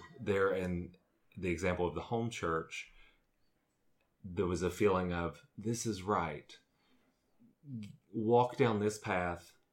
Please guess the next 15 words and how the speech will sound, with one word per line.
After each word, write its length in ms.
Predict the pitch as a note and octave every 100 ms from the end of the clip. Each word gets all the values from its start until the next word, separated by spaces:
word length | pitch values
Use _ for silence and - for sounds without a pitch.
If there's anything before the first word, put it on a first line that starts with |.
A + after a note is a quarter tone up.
| _
and 140 | - F2+
see 240 | - G#2
where 180 | F2 F2
it 80 | D#2
leads 340 | F#2 A2 G#2
you," 140 | D#2+ D#2
because 580 | E2 - F2+ E2+ - - - - _ -
I 80 | C#3
would 140 | C3+
have 120 | A2+
never 420 | A#2+ C3+ D3 B2 G2+
been 200 | G#2+ G2+
able 240 | G2 F#2
to 140 | - F2+
predict 1000 | - D#2+ F2 G2+ G2 F2+ E2+ - -